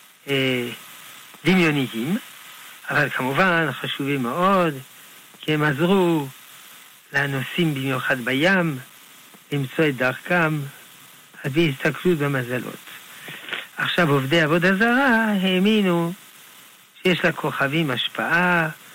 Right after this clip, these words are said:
ולמזלות השפעה, וכו' וכו'. כמובן, <clears throat> זה הבל, זה עבודה זרה, זה דרכי האמורי, וכן הלאה. <clears throat>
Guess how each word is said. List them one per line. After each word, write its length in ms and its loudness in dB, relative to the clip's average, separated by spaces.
ולמזלות 800 2
השפעה, 760 0
וכו' 200 2
וכו'. 240 -6
כמובן, 460 2
<clears throat> 80 2
זה 380 0
הבל, 500 2
זה 320 0
עבודה 320 0
זרה, 400 2
זה 120 2
דרכי 340 0
האמורי, 540 0
וכן 280 0
הלאה. 240 -6
<clears throat> 40 0